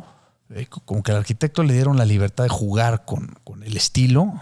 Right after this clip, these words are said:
A, a lo mejor acababa de visitar las pirámides de Chichén Itzá y regresó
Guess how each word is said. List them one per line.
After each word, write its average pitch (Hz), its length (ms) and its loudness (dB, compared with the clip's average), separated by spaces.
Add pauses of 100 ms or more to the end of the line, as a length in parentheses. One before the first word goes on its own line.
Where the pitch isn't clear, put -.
A, - 320 -16
a 120 60 0
lo 95 80 2
mejor 98 180 2
acababa 131 300 2
de 123 60 4
visitar 110 420 0
las 113 100 -2
pirámides 101 580 0
de 98 200 -10 (360)
Chichén 98 320 -4
Itzá 113 360 -2
y 131 100 -2
regresó 110 580 2